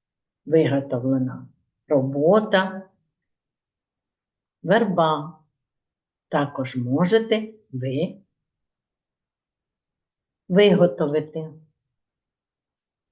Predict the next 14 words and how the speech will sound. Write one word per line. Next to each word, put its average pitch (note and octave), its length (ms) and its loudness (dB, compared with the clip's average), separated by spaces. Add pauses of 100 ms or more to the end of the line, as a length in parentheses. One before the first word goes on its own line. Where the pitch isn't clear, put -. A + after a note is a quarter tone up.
(400)
А C3+ 180 0
ось G#3+ 480 2
і F3 100 0
барвінок. D3+ 1000 0 (280)
Яка C3+ 280 -6
гарна G3+ 600 2
ця E3+ 200 0
рослина. D#3 880 -2 (260)
Подивіться, E3+ 580 -2
який F#3+ 300 0
гарний A3+ 680 0
колір F3 640 2
у D3 60 -8
неї. C3+ 420 -6